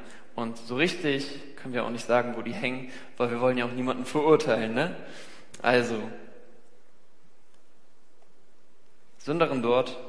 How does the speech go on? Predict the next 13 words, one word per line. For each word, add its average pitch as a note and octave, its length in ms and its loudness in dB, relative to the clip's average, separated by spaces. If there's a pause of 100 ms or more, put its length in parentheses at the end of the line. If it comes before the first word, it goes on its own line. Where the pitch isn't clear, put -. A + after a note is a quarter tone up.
(280)
der - 60 -8
Pharisäer A2 680 -2 (520)
dort. - 360 -4 (3750)
Vielleicht D3+ 280 6
denkst G3+ 180 0
du - 60 -2
kurz - 220 4
darüber C3+ 280 2
nach, B2 360 4 (840)
wo D3 520 2
du F#3+ 240 2
hängen B2+ 420 2
würdest - 600 -2